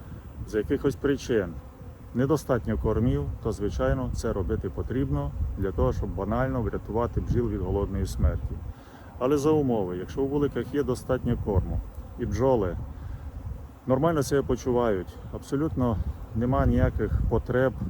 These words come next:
їх турбувати, збуджувати, виснажувати їх організм на переробці пасти, оскільки це все додає їм праці,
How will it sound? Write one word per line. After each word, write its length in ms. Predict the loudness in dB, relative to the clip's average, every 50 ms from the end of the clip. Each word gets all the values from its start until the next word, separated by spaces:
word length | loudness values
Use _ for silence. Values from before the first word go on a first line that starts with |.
| -4
їх 220 | -2 -2 -2 -2 -2
турбувати, 800 | -2 -2 -2 -2 0 0 2 2 4 4 4 4 2 0 -4 -6
збуджувати, 800 | -6 -4 0 2 2 2 2 2 2 2 2 2 0 0 -2 -2
виснажувати 720 | 0 -2 -4 -2 -2 0 0 0 0 0 -2 -2 0 -2
їх 180 | 0 0 0
організм 520 | 2 4 6 8 8 8 8 6 4 4 2
на 120 | 2 2
переробці 680 | 2 2 2 4 4 4 4 2 2 0 0 0 0 0 0 -2 -2 -4 -4 -6 -8 -8 -10 -14 -14 -6 2
пасти, 520 | 4 6 6 6 4 2 2 2 2 2 2 -2 -6 -6 -4 -2 0
оскільки 440 | 0 2 2 2 2 2 2 0 0
це 200 | 0 0 0 2
все 380 | 2 0 2 2 2 2 2 0 0
додає 420 | 0 0 2 2 2 2 2 2
їм 180 | 2 0 -2 -4 -8 -8 -10 -8 -4
праці, 520 | 0 4 4 4 4 4 2 0 0 0